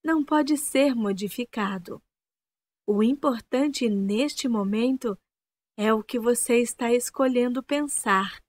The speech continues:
acreditar e dizer agora.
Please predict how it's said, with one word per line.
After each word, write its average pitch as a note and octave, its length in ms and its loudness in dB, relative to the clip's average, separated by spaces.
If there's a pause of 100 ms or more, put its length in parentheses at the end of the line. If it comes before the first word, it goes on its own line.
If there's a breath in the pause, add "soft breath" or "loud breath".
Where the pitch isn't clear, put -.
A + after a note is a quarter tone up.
(440)
acreditar G#3+ 1040 0 (360)
e E4+ 120 2
dizer C4 560 2
agora. G3+ 580 0